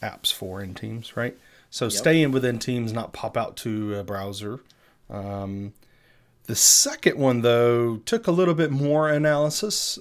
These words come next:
Speaker 1: uh, a little more time for me to dive into the data. Um,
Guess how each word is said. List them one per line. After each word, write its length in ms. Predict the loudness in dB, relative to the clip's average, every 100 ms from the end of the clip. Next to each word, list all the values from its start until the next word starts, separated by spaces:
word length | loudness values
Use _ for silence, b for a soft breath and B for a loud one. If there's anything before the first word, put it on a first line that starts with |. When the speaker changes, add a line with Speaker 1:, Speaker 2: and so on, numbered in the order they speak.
| -10
Speaker 1:
uh, 60 |
a 260 | -8 -6 -6
little 220 | -6 -4
more 160 | -4 -4
time 340 | -2 -2 -2
for 160 | -4 -6
me 200 | -4 -4
to 360 | -4 -4 -4 -6 B B B
dive 400 | -4 0 0 0
into 640 | 0 2 0 -2 -2 -2
the 100 | -4
data. 440 | -4 -4 -4 -6 -10 B B B B -8
Um, 480 | -4 -2 -4 -6